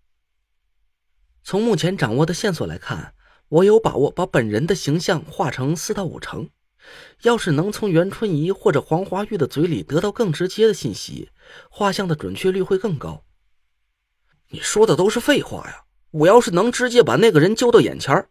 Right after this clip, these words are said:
也用不着你费心了，连我都能百分之百画出来。”我没好气儿地白了欧阳九哥一眼，他却还在坚持他的观点。“陈队，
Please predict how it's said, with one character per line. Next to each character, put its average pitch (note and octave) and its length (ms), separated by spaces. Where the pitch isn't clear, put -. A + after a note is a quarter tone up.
也 D#3+ 160
用 A#3+ 200
不 C#3+ 60
着 A3 160
你 E3+ 80
费 A3 200
心 - 180
了， G#1+ 200
连 B3 240
我 - 180
都 A#3 120
能 A#3+ 120
百 E2+ 160
分 E3 180
之 D#3+ 100
百 A2 100
画 D#3 240
出 - 120
来。” - 200
我 A#2 180
没 E3 200
好 B2+ 220
气 - 160
儿 G3 100
地 C3 100
白 D3 240
了 F#3 100
欧 F#3+ 140
阳 F3+ 160
九 A#2 180
哥 E3 180
一 A#2+ 160
眼， - 300
他 G3+ 120
却 - 220
还 D#3+ 260
在 F#3+ 160
坚 F#3+ 240
持 F3+ 160
他 F3+ 160
的 B2 80
观 F3+ 280
点。 - 240
“陈 B2 160
队， B2 200